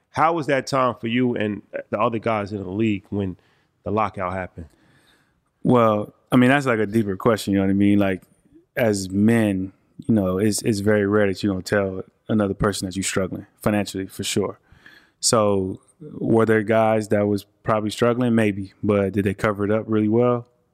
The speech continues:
Speaker 2: Probably. So I don't know anybody. Nobody came and openly talked about struggling. But, you know, you had an idea of, s-, you know, some guys that, that was.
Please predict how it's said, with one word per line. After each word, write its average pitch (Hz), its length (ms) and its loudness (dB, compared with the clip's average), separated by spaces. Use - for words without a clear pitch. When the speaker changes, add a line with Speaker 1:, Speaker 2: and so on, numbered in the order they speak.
Speaker 2:
Probably. 101 560 0
So 101 240 0
I 110 140 4
don't 117 260 0
know 110 200 2
anybody. 104 440 0
Nobody 123 380 2
came 107 540 -4
and 104 360 -2
openly 107 340 0
talked 101 320 -2
about 98 440 -4
struggling. 98 580 -2
But, 107 420 0
you 139 100 4
know, 113 120 4
you 135 160 2
had 120 120 2
an 110 60 -4
idea 101 500 -2
of, 104 500 -2
s-, - 140 -4
you 131 140 0
know, 98 80 0
some 110 240 -2
guys 98 240 -2
that, 101 260 -2
that 101 160 0
was. 98 400 -2